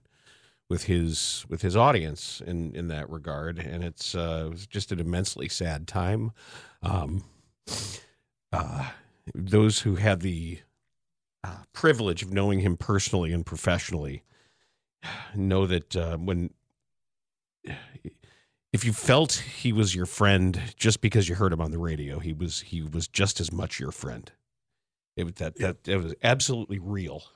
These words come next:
Speaker 1: and it's, uh, I, I'm gonna miss him tremendously.
Speaker 2: Mm.
Speaker 1: It goes back to the very, very first days on Belmont Avenue.
Speaker 2: Right.
Speaker 1: And, you know, getting, getting phone calls early in the morning. "Hey, we're out of half and half. When you come in, can you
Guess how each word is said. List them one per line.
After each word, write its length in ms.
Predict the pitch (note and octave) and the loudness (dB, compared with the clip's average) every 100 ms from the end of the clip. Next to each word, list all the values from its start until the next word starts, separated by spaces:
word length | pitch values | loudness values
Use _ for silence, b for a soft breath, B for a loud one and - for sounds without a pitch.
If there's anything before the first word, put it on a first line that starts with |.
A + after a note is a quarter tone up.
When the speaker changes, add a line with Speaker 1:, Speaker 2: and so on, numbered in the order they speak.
| _ _ | _ _
Speaker 1:
and 540 | F#2 E2+ D#2 D2 F2 - _ B B B B B B _ | -6 -6 -8 -10 -10 -14 _ B B B B B B _
it's, 520 | G#2 F2+ - - - - _ _ - G#4 | -2 0 -2 -2 -4 -10 _ _ -16 -10
uh, 240 | - D#2+ D2 _ - - - | -6 -6 -8 _ -20 -20 -6
I, 60 | E2+ | 2
I'm 160 | G#2 | 6
gonna 120 | A#2 | 8
miss 220 | G2 F#2+ G2+ | 8 4 2
him 100 | E2+ | -2
tremendously. 800 | - F#2+ G#2+ D3 D#3 E3 F3+ - _ _ _ - | 0 4 6 4 2 2 0 -2 _ _ _ -12
Speaker 2:
Mm. 280 | D3+ D3 B2+ _ | -10 -10 -12 _
Speaker 1:
It 80 | - | 0
goes 200 | B2+ G2+ | 4 6
back 240 | - A2 A#2+ | 6 4 4
to 120 | C3 | 0
the 120 | G#2 | 0
very, 340 | G2 F2 A#2 B2 | 0 4 6 6
very 240 | A2+ A#2+ | 6 4
first 400 | A#2 - A#2+ - | 2 0 0 2
days 280 | G2 G#2+ G2 | 2 4 4
on 140 | G#2 | 2
Belmont 340 | F2+ F#2+ F#2+ F2+ | 4 2 2 2
Avenue. 480 | B2 E3+ G#3 G#3+ G3 _ _ _ | 2 4 4 2 -2 _ _ _
Speaker 2:
Right. 260 | C3 C#3+ D3+ _ _ _ _ _ _ _ _ - - | -12 -12 -14 _ _ _ _ _ _ _ _ -14 -4
Speaker 1:
And, 500 | - F#2+ F#2+ F#2 F2+ - - | 2 4 6 4 2 0 -6
you 60 | - | -4
know, 80 | G2+ | -4
getting, 400 | G2 G2+ G2 G2+ _ B B B B B | 0 2 2 -2 _ B B B B B
getting 180 | - G#2+ | 0 0
phone 260 | - A2 A2 | 4 6 6
calls 280 | A#2 A2+ | 4 2
early 260 | G2+ G#2+ A2 | 2 0 0
in 80 | G#2+ | 2
the 60 | |
morning. 320 | G2 G2+ A2 G#2+ | 2 2 0 0
"Hey, 340 | A#2 A#2+ C3 | 0 0 0
we're 180 | A#2+ A#2 | -2 -4
out 120 | A#2+ | -2
of 60 | A#2 | -2
half 280 | A2+ G#2+ - | -2 -2 -2
and 100 | F#2+ | -4
half. 460 | G#2 G#2+ G#2 G2+ | -2 0 -2 -4
When 140 | - F2 | -6 -6
you 80 | F#2 | -4
come 260 | - A2+ | -4 -2
in, 120 | G2+ | -4
can 160 | F#2+ G#2 | -6 -8
you 100 | G2 | -10